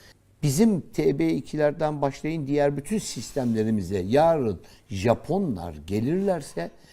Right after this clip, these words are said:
ben şunu söylemek istiyorum bütün gençliğe. Vay be, Japonlar şunu yaptı, biz yapamadık, Almanlar şunu yaptık,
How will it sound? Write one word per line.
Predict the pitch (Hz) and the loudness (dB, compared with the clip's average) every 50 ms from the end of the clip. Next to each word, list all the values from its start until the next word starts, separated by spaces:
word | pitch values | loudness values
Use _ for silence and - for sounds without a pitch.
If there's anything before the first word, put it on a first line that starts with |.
| - - - - | -20 -20 -4 2
ben | - 156 185 202 190 147 | 4 4 6 4 2 0
şunu | - - - 135 131 139 | -4 -4 -4 -2 -2 -2
söylemek | 123 - - 117 117 113 107 101 98 101 104 - - - | -2 -2 0 0 2 2 0 0 -2 -4 -6 -6 -10 -14
istiyorum | - - - - 101 101 98 90 90 92 90 92 | -16 -16 -14 -10 -8 -6 -6 -4 -6 -6 -8 -8
bütün | 117 - - 160 170 156 123 | -10 -10 -6 -6 -4 -2 0
gençliğe. | 110 113 104 98 - - - 82 92 85 85 87 - - - _ _ _ _ _ _ - | 0 0 0 0 -4 -8 -12 -12 -10 -10 -8 -10 -12 -14 -18 _ _ _ _ _ _ 0
Vay | 151 170 165 143 117 98 85 | 2 4 6 4 4 2 2
be, | 110 104 95 90 85 - - - - _ - | 0 0 0 -2 -4 -8 -12 -18 -20 _ 0
Japonlar | - 165 - - - 160 151 147 147 147 143 | 2 2 2 2 0 -2 -2 0 0 -2 -2
şunu | 127 - - 147 156 156 | -4 -4 -6 -6 -6 -2
yaptı, | 156 147 139 143 - - 143 131 | -2 0 -2 0 0 -2 -2 0
biz | 139 131 117 - | -2 -2 -2 -2
yapamadık, | 156 - - 170 156 143 127 - 135 - | -2 0 0 0 0 0 -2 -2 -2 0
Almanlar | - 160 165 165 156 147 147 151 151 147 131 | 2 2 2 2 0 -2 -2 0 2 0 0
şunu | - - 147 151 151 | 0 -4 -8 -6 0
yaptık, | 147 139 139 - - - 131 | 0 0 0 0 -6 -12 -12